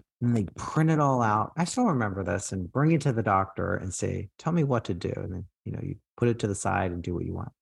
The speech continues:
Now, people search content, but they want to connect that to care, and they want to do that now. So why should I wait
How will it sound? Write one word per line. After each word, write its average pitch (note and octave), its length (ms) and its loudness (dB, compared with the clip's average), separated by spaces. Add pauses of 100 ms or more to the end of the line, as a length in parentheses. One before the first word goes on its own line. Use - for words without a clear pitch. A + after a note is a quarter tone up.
(440)
Now, D3+ 600 4 (920)
people F#3+ 260 2
search - 280 2
content, B2 640 0 (560)
but B2+ 100 2
they E3+ 100 6
want G4+ 200 4
to - 200 -4
connect A2+ 560 2
that G#2 260 0
to - 100 -6
care, - 460 -6 (380)
and A#2 120 2
they D#3 80 6
want A3 200 4
to D3+ 60 4
do A#2+ 320 2
that G#2+ 280 0
now. F2+ 540 -6 (600)
So C#3+ 120 4
why D3+ 340 4
should - 200 0
I F3+ 180 6
wait G#2+ 580 2